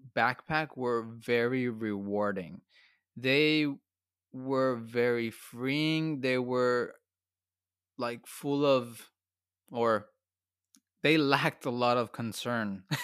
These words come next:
Uh, I felt like I didn't need to worry about many things because I didn't have many things,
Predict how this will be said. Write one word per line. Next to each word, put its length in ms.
Uh, 300
I 180
felt 520
like 320
I 120
didn't 360
need 160
to 100
worry 340
about 280
many 280
things 340
because 260
I 80
didn't 320
have 240
many 220
things, 460